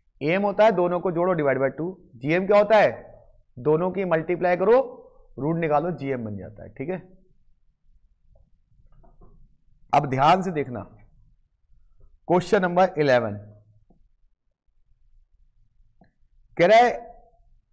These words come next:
"The A M of two positive number", के एम कितना दिया हुआ है और जीएम कितना दिया हुआ है, पता वो नंबर कौन से हैं? चलो check करते हैं।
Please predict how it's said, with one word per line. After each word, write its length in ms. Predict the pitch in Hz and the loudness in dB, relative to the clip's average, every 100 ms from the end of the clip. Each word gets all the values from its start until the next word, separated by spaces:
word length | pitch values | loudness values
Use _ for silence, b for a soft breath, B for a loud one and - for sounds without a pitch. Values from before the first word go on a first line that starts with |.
| - | -14
"The 300 | 143 180 226 214 - | 2 6 6 2 -2
A 280 | 190 214 233 | 4 6 6
M 100 | 247 | 4
of 140 | 247 - - 226 | 0 -4 -6 0
two 160 | 247 254 - - | 2 0 -4 4
positive 440 | 165 165 180 202 | 6 6 4 0
number", 360 | 175 143 127 107 | 0 0 0 -4
के 540 | - 170 202 220 - | -2 2 4 4 0
एम 240 | 185 220 226 | 2 2 2
कितना 280 | 233 196 233 | 0 2 2
दिया 180 | 233 | 6
हुआ 120 | 233 226 | 6 6
है 460 | 147 117 - - _ _ _ _ _ _ _ _ _ _ _ _ _ _ | 6 2 -12 -20 _ _ _ _ _ _ _ _ _ _ _ _ _ _
और 120 | 139 147 | -2 -2
जीएम 280 | 123 185 208 | -2 -2 0
कितना 260 | 208 202 214 | 0 0 2
दिया 180 | 214 | 4
हुआ 120 | 214 226 | 6 6
है, 120 | 262 - - - _ _ _ _ _ _ _ _ _ _ _ _ - - _ | 4 -2 -20 -20 _ _ _ _ _ _ _ _ _ _ _ _ -20 -20 _
पता 200 | 156 180 | -2 2
वो 120 | 254 | 4
नंबर 420 | 262 196 185 196 208 | 4 2 2 2 2
कौन 260 | 175 147 | 0 -2
से 160 | 139 117 | -6 -10
हैं? 380 | 87 - - - _ - | -12 -16 -20 -20 _ -2
चलो 140 | 196 | 0
check 340 | 220 - 190 - | 0 2 -2 0
करते 320 | 135 113 117 | -4 -4 -10
हैं। 360 | 101 - - | -12 -14 -20